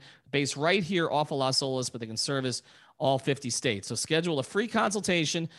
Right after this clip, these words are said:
mention Five Reasons. You'll also get a free booth rendering. Here's the phone number, nine five four, seven nine one, eight eight eight two. That's nine five four, seven nine one,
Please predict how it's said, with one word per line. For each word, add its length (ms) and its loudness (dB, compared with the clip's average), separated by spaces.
mention 420 2
Five 300 2
Reasons. 400 2
You'll 100 -2
also 320 2
get 160 0
a 60 0
free 400 0
booth 340 0
rendering. 480 2
Here's 220 0
the 80 -4
phone 220 2
number, 340 2
nine 280 4
five 260 4
four, 320 0
seven 380 2
nine 260 2
one, 340 -2
eight 120 4
eight 260 4
eight 220 -2
two. 240 0
That's 220 -8
nine 220 0
five 260 -2
four, 400 2
seven 480 2
nine 300 4
one, 340 0